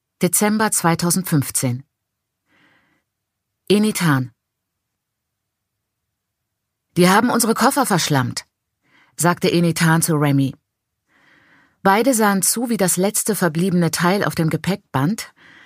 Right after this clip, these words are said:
eine ramponierte, notdürftig verklebte Ghana Must Go Tasche, eine weitere einsame Runde drehte. „Tja“, sagte Remy, sah ihre Mutter an.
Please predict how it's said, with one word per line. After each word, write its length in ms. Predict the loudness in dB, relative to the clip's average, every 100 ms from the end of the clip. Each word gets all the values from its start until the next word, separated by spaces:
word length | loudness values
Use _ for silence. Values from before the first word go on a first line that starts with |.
| -16 -4
eine 240 | 0 0
ramponierte, 720 | 0 0 0 0 0 0 0 2
notdürftig 640 | 2 0 -2 -4 -4 -4
verklebte 720 | -4 -4 -2 -4 -2 -2 -2 -4 -18 _ 0
Ghana 340 | 2 4 2
Must 340 | 2 0 -2 -2
Go 200 | 0 0
Tasche, 500 | -2 -2 0 -2 -4 -2
eine 240 | 0 2
weitere 380 | 0 0 -2 0
einsame 420 | 0 0 2 0
Runde 320 | 2 0 0
drehte. 440 | -2 -2 0 -4 -4 _ _ _ _ _ _ _ _ _ _ _ _
„Tja“, 320 | 0 0 0 -6 _ _ _ _ _ _
sagte 320 | -2 -2 0
Remy, 440 | 0 2 2 0 -4 _ _ _ _ _ _
sah 140 | -2 0
ihre 220 | 0 0
Mutter 320 | 0 2 2
an. 260 | 2 -2